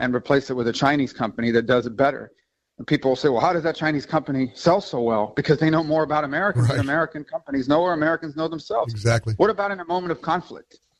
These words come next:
Speaker 2: Right.
Speaker 1: Okay. What about in a moment of conflict where they decide, "Okay, all of the videos that talk good about why China has a right to take Taiwan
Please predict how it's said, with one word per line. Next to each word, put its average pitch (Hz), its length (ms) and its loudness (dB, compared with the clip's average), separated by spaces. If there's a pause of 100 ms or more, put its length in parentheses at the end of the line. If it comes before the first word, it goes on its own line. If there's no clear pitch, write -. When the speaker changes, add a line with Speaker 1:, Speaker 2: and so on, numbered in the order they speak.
Speaker 2:
Right. 107 160 -4
Speaker 1:
Okay. 143 160 -2 (140)
What 170 140 6
about 196 220 0
in 165 80 -6
a 143 40 -6
moment 202 280 -2
of 190 80 -10
conflict 143 480 -4
where 131 160 0
they 151 140 2
decide, 131 460 -2
"Okay, 127 300 -4
all 208 440 2
of 175 140 -6
the 151 100 -10
videos 131 480 -2
that 120 160 -10
talk 156 340 2
good 135 380 0 (340)
about 127 380 0
why 143 180 2
China 147 440 -4
has 127 160 -2
a 123 60 -2
right 135 240 2
to 127 80 -8
take 131 280 -6
Taiwan 123 640 2